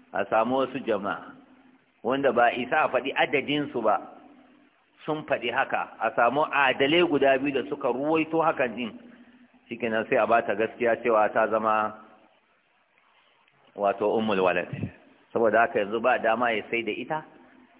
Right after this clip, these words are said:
ba dama ya kyauta da ita, sai dai kawai zai iya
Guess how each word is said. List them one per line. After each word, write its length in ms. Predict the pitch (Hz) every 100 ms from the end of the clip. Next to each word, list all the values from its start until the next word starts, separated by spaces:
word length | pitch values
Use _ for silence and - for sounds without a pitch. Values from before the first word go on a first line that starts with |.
| _ 104
ba 200 | 123 113
dama 360 | 117 113 117
ya 100 | 110 107
kyauta 380 | 107 98 113 113
da 60 |
ita, 360 | 107 117 143 151 - - - - - _ _ -
sai 220 | 117 120
dai 180 | 117 123
kawai 320 | 120 147 123 113
zai 120 | 127
iya 200 | 127